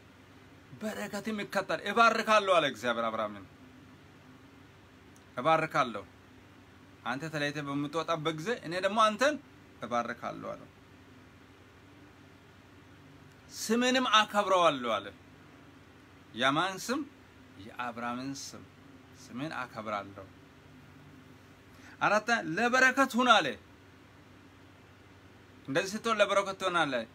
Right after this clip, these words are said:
"የምባርኩን እባርካለሁ" አለ። አብርሃምን የሚባርኩ ሰዎች ይባረካሉ። አብርሃምን የሚረግሙ ደግሞ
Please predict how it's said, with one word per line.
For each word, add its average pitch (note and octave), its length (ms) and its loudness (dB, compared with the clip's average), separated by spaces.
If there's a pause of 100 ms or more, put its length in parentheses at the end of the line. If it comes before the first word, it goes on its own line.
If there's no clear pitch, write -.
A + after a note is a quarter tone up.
(280)
"የምባርኩን C#4 920 4
እባርካለሁ" A3+ 640 6
አለ። B2+ 140 2 (2750)
አብርሃምን A#3 500 4
የሚባርኩ A#3+ 520 2
ሰዎች C#4+ 280 2 (580)
ይባረካሉ። D3+ 920 2 (4000)
አብርሃምን B3+ 560 4
የሚረግሙ C4 520 2
ደግሞ C4 200 4